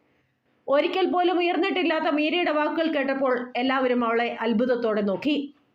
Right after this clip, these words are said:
അലോഷി ആദ്യമായി കാണുകയായിരുന്നു അമ്മയുടെ അങ്ങനെ ഒരു ഭാവം. വളരെ പാവമാണെന്ന് വിചാരിച്ച അമ്മയിൽ നിന്നും ശക്തിയേറിയ വാക്കുകൾ കേട്ടപ്പോൾ അവൻ അനുസരണയോടെ സോഫയിലേക്കിരുന്നു. "ഒരു മിനിറ്റ്,"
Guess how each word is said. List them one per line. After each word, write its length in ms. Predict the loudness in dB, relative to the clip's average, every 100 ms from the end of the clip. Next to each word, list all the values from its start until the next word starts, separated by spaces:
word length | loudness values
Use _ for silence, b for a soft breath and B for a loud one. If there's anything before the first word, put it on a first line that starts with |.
| _ _
അലോഷി 400 | -2 0 0 2
ആദ്യമായി 520 | 2 2 2 2 0 0
കാണുകയായിരുന്നു 960 | -2 -2 0 0 0 0 0 0 -2
അമ്മയുടെ 440 | 0 2 2 0 0
അങ്ങനെ 260 | 0 2
ഒരു 120 | 2
ഭാവം. 580 | 0 0 0 -2 -2 -6 -14 _ _ _ _ _ _ -4
വളരെ 320 | 0 0 0
പാവമാണെന്ന് 680 | 0 2 2 2 2 2 0
വിചാരിച്ച 460 | 0 0 0 0 0
അമ്മയിൽ 400 | 0 2 2 2
നിന്നും 240 | 2 0
ശക്തിയേറിയ 640 | 0 -2 -2 0 2 2 2
വാക്കുകൾ 420 | 0 0 0 0
കേട്ടപ്പോൾ 680 | 0 -2 -2 0 0 -2 -4
അവൻ 240 | -2 0 0
അനുസരണയോടെ 680 | 2 0 0 0 2 0
സോഫയിലേക്കിരുന്നു. 1080 | 0 0 -2 0 0 0 -2 0 0 -2 -6 -16 _ _ _ _
"ഒരു 180 | -2 0
മിനിറ്റ്," 500 | 2 0 0 -2 -4